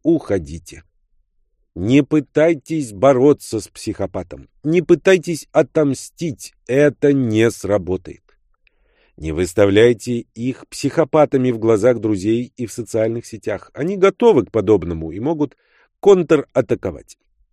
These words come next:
Это только разозлит их, и они попытаются раздавить вас без пощады, если решат, что вы слишком назойливы. Существует большой риск, что они добьются успеха, ведь они уже собрали целую армию союзников. Их пешки повсюду.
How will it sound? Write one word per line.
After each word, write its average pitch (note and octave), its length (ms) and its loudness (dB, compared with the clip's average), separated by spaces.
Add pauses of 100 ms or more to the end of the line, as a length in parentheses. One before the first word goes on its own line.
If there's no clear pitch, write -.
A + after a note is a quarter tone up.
Это F3 180 0
только G3 300 0
разозлит F#3+ 520 0
их, E2 320 -10
и A2+ 280 -4
они E3 260 0
попытаются B2 680 0
раздавить A2+ 480 -2
вас G#2 220 -4
без G#2+ 220 -8
пощады, A2+ 520 -2
если D#2+ 340 -8
решат, G#2+ 380 -4
что - 220 -4
вы G2 100 0
слишком A2 460 -6
назойливы. B2 640 0 (560)
Существует G2 520 0
большой A2+ 380 2
риск, A#2 280 -6
что - 160 -2
они A2 160 0
добьются A#2+ 460 -4
успеха, G#2 640 -8
ведь A2 180 -16
они E3+ 220 -4
уже F3+ 300 0
собрали E3+ 440 -2
целую D#3 580 0
армию C3 360 0
союзников. A2+ 720 -6 (320)
Их F#3+ 400 -6
пешки F3 640 0
повсюду. F#2+ 640 -4